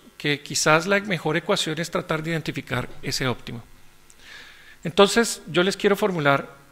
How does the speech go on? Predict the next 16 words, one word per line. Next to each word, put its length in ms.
esta 220
pregunta. 480
Sabemos 460
que 100
esa 200
gráfica 680
no 180
va 80
a 20
ser 200
siempre 420
igual 300
para 200
todas 160
las 140
carreteras. 640